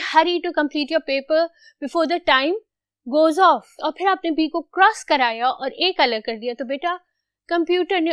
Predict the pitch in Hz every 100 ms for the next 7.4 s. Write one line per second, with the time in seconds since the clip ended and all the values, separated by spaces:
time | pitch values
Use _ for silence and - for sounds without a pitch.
0 | - 285 285 311 285 269 339 330 330 262
1 | 240 262 330 339 330 - 254 240 285 -
2 | 254 247 - 311 - 302 427 - - _
3 | _ _ _ 254 302 339 349 - 427 370
4 | - 269 302 440 - _ _ 240 285 330
5 | - 277 214 - 202 185 175 180 180 -
6 | _ - 320 370 381 302 311 294 254 247
7 | 254 247 - 349